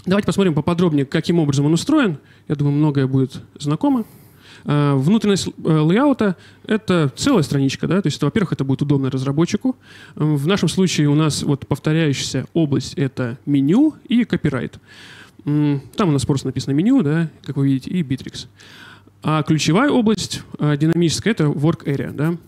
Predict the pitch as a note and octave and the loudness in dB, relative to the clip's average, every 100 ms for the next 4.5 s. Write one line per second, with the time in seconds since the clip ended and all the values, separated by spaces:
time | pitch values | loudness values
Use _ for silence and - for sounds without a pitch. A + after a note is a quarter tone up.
0 | - A#3 F3 F3 C#3+ C#3+ C3+ B2+ B2 B2 | -4 0 2 2 2 0 -2 -4 -6 -10
1 | - - - D#3+ D#3+ A#2 D#3 D#3+ F3+ - | -16 -20 -14 -12 -10 -4 0 2 0 -2
2 | - D3 C3 C3+ - C#3 G3+ A3 - _ | -2 -4 -4 -4 -4 -2 -2 -4 -14 _
3 | _ _ _ - - D3+ F3 B2+ D3 C#3 | _ _ _ -20 -8 -4 -4 -4 -6 -6
4 | C3 C#3 C3+ B2 - | -8 -6 -6 -8 -10